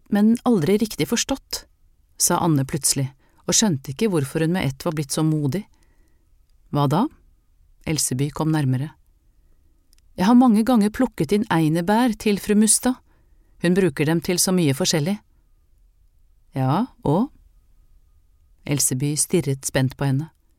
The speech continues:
«De blå bærene», hvisket hun. «De blå bærene bærer et kors. Det er et tegn, ikke sant?» Elseby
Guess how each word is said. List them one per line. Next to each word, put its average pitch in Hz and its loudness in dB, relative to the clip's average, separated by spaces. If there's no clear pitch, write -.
«De 180 -4
blå 170 -2
bærene», 170 0
hvisket 143 -2
hun. 135 -2
«De 190 -2
blå 170 0
bærene 175 0
bærer 156 -2
et - -8
kors. - -6
Det 185 -4
er 165 -2
et 226 -6
tegn, 233 0
ikke 214 -4
sant?» - -6
Elseby 147 0